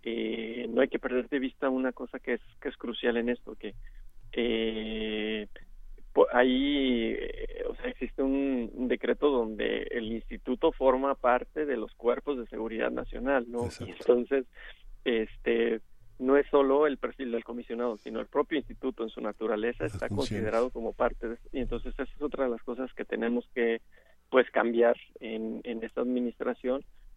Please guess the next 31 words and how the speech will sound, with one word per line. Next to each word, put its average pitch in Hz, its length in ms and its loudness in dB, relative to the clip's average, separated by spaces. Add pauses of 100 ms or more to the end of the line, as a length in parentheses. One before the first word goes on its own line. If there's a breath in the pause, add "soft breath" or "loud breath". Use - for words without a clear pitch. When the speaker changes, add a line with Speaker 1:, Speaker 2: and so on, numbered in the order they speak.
Speaker 1:
porque 135 420 4
si 151 80 0
no, 170 640 6 (240)
en 131 320 -4
cualquier 143 300 4
otra 165 180 2
administración 151 640 -4
con 151 140 -6
la 131 80 -2
mano 131 200 -2
en 139 60 -4
la 135 100 -2
cintura 135 720 0 (180)
podemos 135 300 6
volver 120 280 4
a, 123 360 2 (180)
a 117 180 -4
estas 123 280 -4
mismas 123 380 -2
lógicas, 117 580 -6
¿no? 135 320 -2
Y - 60 -6
Speaker 2:
Sí. 110 80 -4
Speaker 1:
a 113 60 -4
estas - 200 -10
perspectivas. - 720 -12 (220)
Speaker 2:
De 110 100 -2
que 107 100 -4
todos 123 260 0
son 123 100 0
sospechosos, - 840 -4